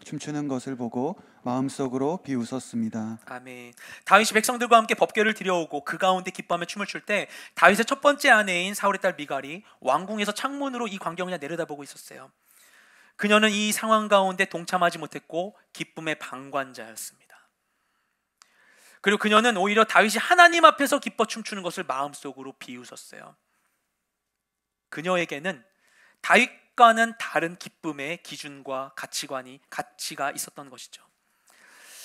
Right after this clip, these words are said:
Speaker 2: 그래서 그녀는 여호와 앞에서 춤을 추는 다윗을 오히려 비웃습니다. 그리고 이스라엘 모두가 즐거워하는 잔치에 참여하지 못해요.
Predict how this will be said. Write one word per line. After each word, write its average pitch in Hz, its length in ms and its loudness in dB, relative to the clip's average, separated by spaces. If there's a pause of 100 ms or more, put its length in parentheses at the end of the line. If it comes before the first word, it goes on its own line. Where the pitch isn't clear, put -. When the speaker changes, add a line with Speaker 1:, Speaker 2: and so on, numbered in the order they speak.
(220)
Speaker 2:
그래서 240 180 6
그녀는 233 320 4
여호와 220 260 10
앞에서 233 260 6
춤을 247 260 -6
추는 220 200 -6
다윗을 170 420 0
오히려 147 260 -4 (140)
비웃습니다. 151 800 -10 (840)
그리고 160 220 -6
이스라엘 202 320 2
모두가 233 340 4
즐거워하는 220 440 2
잔치에 165 360 -6
참여하지 196 440 -8
못해요. - 340 -20